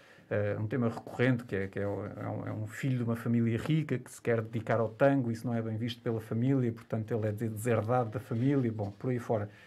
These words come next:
Conhece alguém e, e apaixona-se e por aí fora.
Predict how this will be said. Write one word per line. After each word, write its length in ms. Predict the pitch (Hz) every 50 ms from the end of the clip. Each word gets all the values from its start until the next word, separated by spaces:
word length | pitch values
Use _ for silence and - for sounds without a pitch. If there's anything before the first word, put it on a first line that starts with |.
| - - - - - -
Conhece 460 | - - 131 123 135 127 127 - 123
alguém 840 | 113 113 110 135 135 143 151 156 151 147 139 135 131 120 117 117 110
e, 1080 | 107 107 120 101 101 107 104 - - - - - - - - - - - - - 117
e 60 | 120
apaixona-se 880 | 117 - - 117 117 - - - 139 139 143 139 131 127 120 - - - 117
e 260 | 117 117 117 120 117
por 140 | 113 - 107
aí 80 | 107 101
fora. 340 | - - - 92 92 101